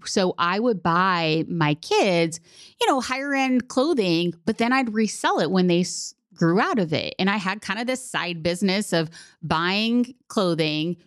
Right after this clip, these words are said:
reselling their previous stuff, and kind of in a loop. Well, that, those Facebook groups gave me that confidence and built a network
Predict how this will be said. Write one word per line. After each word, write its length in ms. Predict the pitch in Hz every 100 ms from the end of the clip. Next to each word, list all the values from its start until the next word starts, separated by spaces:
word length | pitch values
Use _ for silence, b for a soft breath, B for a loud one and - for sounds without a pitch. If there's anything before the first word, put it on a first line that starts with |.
| _
reselling 640 | 156 180 240 - 220 226 233
their 120 | 233
previous 480 | 233 202 170 160 160
stuff, 380 | - 139 156 170
and 140 | 214 202
kind 180 | 226 208
of 100 | 196
in 100 | 190
a 60 |
loop. 380 | 190 220 190 165
Well, 140 | 185
that, 440 | 185 190 196 254 - -
those 580 | 190 262 302 - - - _ -
Facebook 560 | 226 311 - - 180 165
groups 560 | 165 156 151 147 - - b b -
gave 280 | 233 294 320
me 160 | 277
that 180 | 226 -
confidence 640 | - 202 220 214 175 170
and 260 | 185 180 160
built 360 | 196 240 277 -
a 100 | 196
network 760 | 185 175 185 214 180 156 147